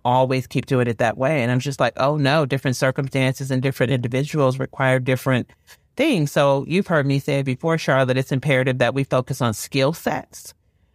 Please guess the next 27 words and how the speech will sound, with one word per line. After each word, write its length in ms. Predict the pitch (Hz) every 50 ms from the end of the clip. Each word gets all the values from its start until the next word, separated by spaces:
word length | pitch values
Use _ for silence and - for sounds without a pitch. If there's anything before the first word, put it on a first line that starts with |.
| _ _ -
versus 640 | 120 143 147 147 151 147 - 156 139 135 135 127 120
just 460 | - - 139 139 135 - - - _
tactics 680 | - - - 147 139 - - - - 233 220 - - - - -
only. 640 | 143 147 156 180 180 208 220 233 240 262 269 254 -
I 100 | - 165
think 280 | 156 - 151 143 139 -
that 160 | 151 139 -
if 160 | - 139 -
we 120 | 151 139 131
have 720 | 123 - - 139 139 143 143 143 147 143 139 135 131 131 _ -
skill 520 | - - - - - 175 175 165 165 165
sets 360 | 156 - - 160 135 131 - -
in 160 | 147 139 135
the 100 | 131 123
people 300 | - - 156 - - 139
who 80 | 135 147
are 60 | 139 127
employed 360 | 123 131 - 170 165 165 156
in 80 | 147
our 100 | 151 131
places 360 | 127 - 147 127 123 - 135 123
that 140 | 135 127 127
are 40 | 123
both 300 | 127 135 131 127 - -
empathetic, 960 | - 147 139 127 139 127 _ - 143 143 143 147 143 139 139 135 - - 135 -
that 260 | 135 127 123 127 - _ -
are, 640 | 127 127 127 123 123 123 120 117 117 113 113 -